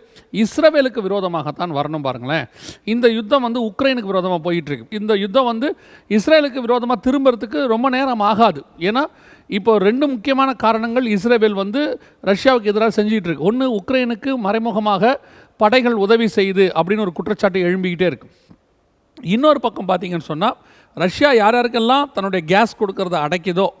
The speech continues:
ஃபியூயல், அவங்களுக்கெல்லாம் இஸ்ரேல் கொடுக்க தொடங்குது. So இது போதுமான காரணம்தான். ஆனால் இதனால அந்த பிரச்சனை ஆரம்பிக்குமானா இல்ல. இந்த பிரச்சனை ஹோலி சைட் என்று சொல்லக்கூடியதான, டெம்பிள் மவுண்ட் என்று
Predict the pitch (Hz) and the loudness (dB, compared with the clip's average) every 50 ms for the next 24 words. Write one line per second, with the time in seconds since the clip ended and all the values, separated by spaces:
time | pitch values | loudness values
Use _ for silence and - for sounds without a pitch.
0 | _ _ _ - _ - - - 208 196 185 135 120 - _ _ _ - - - | _ _ _ -20 _ -12 -4 0 2 2 2 2 -2 -8 _ _ _ -20 -20 -20
1 | _ _ _ - 156 214 277 294 294 269 247 208 233 254 254 220 202 202 185 247 | _ _ _ 2 2 4 4 4 2 0 0 0 -2 -2 0 0 0 0 2 4
2 | 277 277 254 214 208 185 170 185 170 143 165 143 147 135 135 123 123 - _ _ | 4 4 2 0 -6 -6 -6 -6 -6 -6 -6 -6 -6 -8 -10 -14 -14 -18 _ _
3 | _ _ - - 277 302 262 254 269 262 233 180 208 247 277 294 277 262 240 226 | _ _ -6 -4 -2 0 0 0 0 -2 -2 0 2 2 2 2 0 -2 -2 -4
4 | 196 - 185 190 208 202 196 190 175 156 143 - - _ _ _ _ - _ - | -4 -2 -2 0 0 -2 -4 -6 -6 -6 -8 -8 -10 _ _ _ _ -16 _ -2
5 | 165 220 247 262 247 269 - _ _ _ _ _ _ _ - - 170 208 247 311 | 0 2 2 2 0 0 -2 _ _ _ _ _ _ _ -8 -2 0 2 4 4
6 | 349 330 320 320 311 294 240 233 220 214 196 - 226 214 202 185 175 170 165 175 | 4 4 2 2 2 0 0 -4 -4 -4 -4 -4 -2 -2 0 -2 -2 -2 -4 -8
7 | 160 175 160 160 156 160 190 202 - - - 156 151 147 143 143 - - - - | -8 -6 -4 -4 -2 -2 -2 -2 -4 -6 -8 -6 -4 -2 0 0 -2 -4 -6 -10
8 | 190 185 175 170 160 180 170 - 240 240 208 165 185 233 269 _ _ _ _ _ | -8 -4 -4 -4 -4 -4 -2 -2 -2 0 0 -2 -2 -4 -4 _ _ _ _ _
9 | _ - - 226 254 277 285 247 - - 226 226 - - 208 214 202 - - 170 | _ -2 2 2 4 4 4 2 2 2 0 0 0 -2 -2 -4 -4 -2 -4 -4
10 | 190 208 - - 202 185 185 185 165 170 196 226 185 - 226 233 226 226 302 277 | -4 -4 -2 -4 -2 -2 -2 -2 -2 -2 -4 -4 0 2 0 0 2 0 -2 0
11 | 269 262 247 208 220 202 185 | 0 0 0 -2 -2 -4 -4